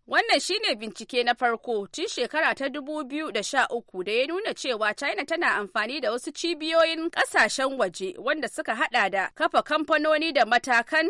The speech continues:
hukuma tare da sharuɗan ba da lasisi duk wajen saka matsin lamba a kan kamfanonin Amurka su miƙa fasahunsu ga hannun kamfanonin ƙasar ta China. China tana buƙatar kamfanonin ƙasashen waje da ke neman sababbin motocinsu masu aiki da lantarki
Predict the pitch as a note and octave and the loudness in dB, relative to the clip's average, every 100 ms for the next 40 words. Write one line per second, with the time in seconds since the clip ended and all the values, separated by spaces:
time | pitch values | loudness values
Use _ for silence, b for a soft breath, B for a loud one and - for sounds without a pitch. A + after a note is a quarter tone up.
0 | E4 D4+ E4+ D4+ G#3+ - G#3 C#4+ C#4+ A3 | 0 -2 0 2 2 2 2 4 2 0
1 | D4 A3+ B3 A#3+ A#3 F3+ F3 F#3 C4+ D#4 | 0 0 0 2 2 0 -8 2 4 6
2 | A3+ A3+ D4 - E4+ E4+ - G3 F3 - | 4 6 4 4 -2 -2 -4 -10 -12 -16
3 | - D4+ D4+ D#4+ E4 F4 C#4 E3+ - E4+ | -8 -6 0 4 6 6 2 2 0 2
4 | C#4+ A#3+ D#4+ - A#3 A3 B3+ D#4 B3+ A3 | 4 4 2 2 -2 2 2 2 4 4
5 | G3+ - D4+ G3 - D4 D4 D4 D4+ D4 | 2 0 -2 -2 -2 -4 2 2 2 0
6 | D4 - D#4 B3 B3+ G#3+ G#3+ B3 F4 A#3+ | 2 4 4 2 -2 -4 -6 -6 -2 -2
7 | A3 - G3+ G3+ C#4+ D4 G#3 F#3+ G3+ C4 | -2 -2 0 0 -4 -6 -6 -4 0 0
8 | D4 D4 D4+ D4+ D4+ D4+ D4 D4 C#4+ C#4+ | 0 -4 -4 -4 0 0 2 2 0 -2
9 | C4+ - D4 G3+ - A3 - A#3 A#3 G#3+ | -2 0 0 0 -2 -4 0 2 2 0
10 | G3 - _ _ _ _ - E4 C5 - | -4 -6 _ _ _ _ 2 4 6 4
11 | F#4 F4 A3+ F#3+ D4+ A4 B3+ D#4 F#4 E4 | 6 6 6 4 2 2 2 2 4 4
12 | E4+ E4 - - E4 A3 C#4+ D4 G#3+ F#3 | 4 2 0 0 2 4 4 4 4 2
13 | F#3+ G#3 G#3 A#3 A3+ D#4 F4+ B4 C4+ G#3 | -2 -2 -2 -2 2 2 2 2 4 4
14 | G3 F#3 C4+ D4 E4 E4+ D#4+ - F#4 - | 4 2 -2 4 4 4 0 0 -4 -2
15 | G#3 G3+ - - C5+ - A#3+ G3+ G3 F#3+ | 0 0 0 2 2 2 2 2 2 0
16 | C4 C4 B3+ G#3+ | 0 -2 -2 -8